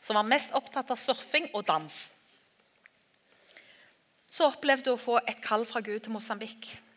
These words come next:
og har senere bodd der størstedelen av livet sitt. Hun har tatt den utdannelsen som hun trengte, gått sammen med de folk og Gud ga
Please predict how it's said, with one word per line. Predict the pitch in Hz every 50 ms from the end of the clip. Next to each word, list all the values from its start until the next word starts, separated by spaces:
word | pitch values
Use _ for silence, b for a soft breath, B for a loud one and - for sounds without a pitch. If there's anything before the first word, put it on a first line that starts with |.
| _ _ _ _ _ _ _ b b b b b b b b b
og | 208 202
har | 214 226
senere | 220 - 226 190 185 202 226 254 254 208
bodd | - 233 233 -
der | - 226 208 214 214
størstedelen | - - 202 - - - - 233 233 226 220 208 196
av | 190
livet | 196 233 269 320 -
sitt. | - - - - - - - _ _ _ _ _ _ _ _ _ _ _ _ _ _ _ _ _ _ _ _ _ _ _ _ _ _ _ B B B B B B B B B B
Hun | 226
har | 220 214 220
tatt | 208 202 - -
den | 165 170 - -
utdannelsen | 240 269 - 302 285 294 294 277 - - 302 294 294 285 -
som | - 277 277
hun | 285 277
trengte, | - 285 277 262 - - 330 381 - - - _ _ _ _ _ _ _ _ _ B B B B B B B B
gått | B - 190 185 -
sammen | - 214 196 202 202 202
med | 185 196
de | 190 190
folk | - - 254 262 - - -
og | 240 190
Gud | - 208 202 202 202
ga | - - 165